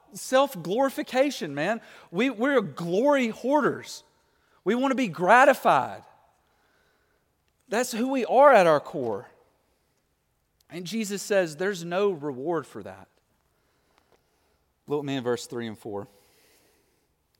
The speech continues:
He says, "But when you give to the needy, do not let your left hand know what your right hand is doing, that, so that your giving may be done in secret, and your Father who sees you in secret will reward you."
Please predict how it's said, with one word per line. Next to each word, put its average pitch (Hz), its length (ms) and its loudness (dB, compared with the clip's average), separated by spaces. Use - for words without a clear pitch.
He 127 120 -10
says, 139 300 -2
"But 131 160 -2
when 147 400 -2
you 151 160 -4
give 139 400 0
to 151 160 -12
the 139 100 -6
needy, 120 360 -6
do 127 240 -8
not 143 240 -2
let 131 280 -4
your 127 80 -6
left 123 360 -6
hand 127 240 -8
know 117 180 -4
what 107 180 -10
your 107 120 -12
right 110 200 -4
hand 110 220 -14
is 104 140 -16
doing, 107 440 -12
that, 127 120 -6
so 131 160 -6
that 123 160 -4
your 120 160 -8
giving 120 440 -6
may 110 120 -10
be 107 140 -12
done 107 320 -10
in 101 140 -16
secret, 107 480 -12
and 107 100 -12
your 104 80 -12
Father 117 460 -4
who 120 100 -14
sees 113 400 -14
you 104 140 -16
in 104 80 -16
secret 101 500 -16
will 104 380 -12
reward 92 420 -14
you." 90 180 -20